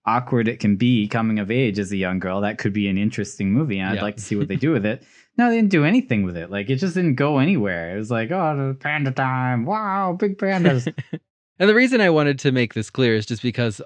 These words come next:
Speaker 2: on my various social media feeds, I did see a lot of people also complaining about other people who didn't like it, who were saying things like, "Oh, I didn't wanna sit down and watch a movie with my two boys that talks about girls having their period. That's just so inappropriate, blah, blah, blah." I just wanna make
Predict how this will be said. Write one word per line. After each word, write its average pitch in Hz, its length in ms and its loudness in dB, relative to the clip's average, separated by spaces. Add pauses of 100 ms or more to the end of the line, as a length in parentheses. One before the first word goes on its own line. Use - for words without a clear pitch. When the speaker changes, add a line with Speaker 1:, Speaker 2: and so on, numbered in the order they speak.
Speaker 2:
on 185 240 4
my 120 220 2
various 110 320 2
social 117 260 -2
media 110 220 0
feeds, 117 200 -2
I 120 100 4
did 131 180 0
see 139 100 -2
a 123 60 2
lot 113 140 2
of 107 60 -6
people 113 200 -2
also 107 200 -4
complaining 123 680 2 (320)
about 123 220 4
other 220 180 8
people 135 300 0
who 120 120 0
didn't 123 380 4
like 127 280 2
it, 107 140 -2
who 123 140 2
were 123 100 2
saying 120 340 2
things 113 360 -2
like, 107 240 -2 (320)
"Oh, 170 200 4 (120)
I 180 100 4
didn't 143 160 2
wanna 127 160 0
sit - 160 0
down 151 220 4
and 127 100 0
watch 147 220 2
a 127 40 -4
movie 151 280 2
with 120 160 -2
my 175 200 2
two 151 220 0
boys 135 320 4
that 110 120 -8
talks 180 340 -2
about 139 380 2
girls 196 280 4
having 156 300 2
their 151 140 4
period. 120 420 4
That's 196 260 2
just 147 180 -2
so 180 200 6
inappropriate, 123 400 0
blah, 135 140 2
blah, 110 100 2
blah." 104 100 0
I 160 160 2
just 190 160 0
wanna 170 160 4
make 143 280 -2